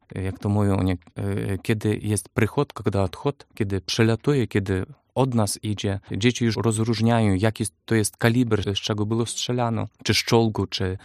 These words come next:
z takiej armaty. Dzieci, które na przykład tam się narodziły, e,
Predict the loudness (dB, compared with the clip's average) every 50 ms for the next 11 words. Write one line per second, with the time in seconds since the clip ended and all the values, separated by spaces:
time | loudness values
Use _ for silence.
0 | -18 -18 -4 -2 -2 0 0 0 0 2 2 2 2 2 0 -2 -4 -4 -4 -4
1 | -4 -4 -4 0 2 2 2 2 0 -2 -2 0 0 0 0 -2 _ -8 -4 -2
2 | -2 -2 -2 0 0 0 2 2 2 2 2 0 -2 0 0 2 2 0 0 -2
3 | -2 -2 0 0 0 0 0 0 -2 -4 -4 -6 -6 -6 -6 -6 -8 -8